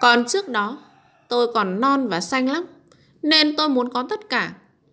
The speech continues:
Điều đó dẫn đến một đời sống thiếu cân bằng – và đôi khi nhiều vấn đề hơn tôi muốn nói đến. Giờ nhìn lại, tôi thấy rằng vì những trải nghiệm thời thơ ấu đầu đời mà tôi phá phách và giận dữ.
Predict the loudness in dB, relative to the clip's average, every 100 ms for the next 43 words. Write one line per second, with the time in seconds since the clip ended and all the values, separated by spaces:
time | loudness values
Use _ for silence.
0 | _ _ _ _ _ 2 4 6 4 4
1 | -2 2 2 0 -2 -2 -2 -2 -6 -4
2 | -2 -2 -4 -4 -2 -4 -6 -14 _ _
3 | -2 2 2 2 2 2 2 0 0 -4
4 | -4 -4 -4 -6 -4 -4 -2 -2 -2 -2
5 | -2 2 2 2 -6 -16 _ _ _ _
6 | _ _ _ _ _ -20 -20 -6 0 2
7 | 4 2 2 0 -2 -6 -20 -20 -20 -4
8 | -2 0 0 -2 -2 -6 -8 -12 -18 _
9 | _ _ 0 4 6 4 0 -2 -2 -2
10 | -6 -8 -8 -6 -6 -4 -2 -2 -2 -4
11 | -4 -6 -6 -12 -20 _ -6 0 0 0
12 | 0 -2 -2 -4 -4 -8 -6 -6 -6 -6
13 | -6 -6 -8